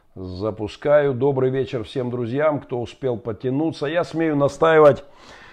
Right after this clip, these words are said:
на оригинальности моего эфира, потому что он абсолютно авторский, он совершенно бесцензурный. Я бы даже сказал, беспризорный, ни грамма не олигархический никаким боком.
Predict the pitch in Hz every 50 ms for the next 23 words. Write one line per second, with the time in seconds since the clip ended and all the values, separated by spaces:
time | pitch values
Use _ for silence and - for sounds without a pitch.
0 | - _ - 139 139 143 147 143 139 135 131 - - 151 143 143 143 143 151 147
1 | 156 156 147 135 131 127 - - - 127 120 120 127 131 131 131 131 131 127 123
2 | - - 160 160 156 143 131 104 127 113 139 131 135 135 123 - - 131 127 131
3 | 123 104 - - 135 139 139 123 104 120 120 131 147 156 151 - - 143 127 -
4 | - - 127 117 113 107 - 131 123 - - 135 127 120 117 113 110 104 120 117
5 | - - - 123 120 120 113 110 127 151 165 160 151 143 139 131 113 - - -
6 | - - - - - - - - - - _ - 117 113 117 127 127 123 123 123
7 | 120 117 117 120 113 127 127 120 113 113 - - - 120 120 120 117 131 123 -
8 | - - 135 131 131 120 123 151 165 175 170 156 151 147 143 135 117 104 90 95
9 | 107 117 123 143 151 139 123 151 151 156 170 170 156 135 131 123 120 123 127 131
10 | 131 131 131 127 120 131 131 135 - - 139 123 - 139 113 - - 127 123 117
11 | 120 123 110 127 123 107 - 127 117 117 117 113 120 147 165 170 170 160 147 135
12 | 123 107 82 67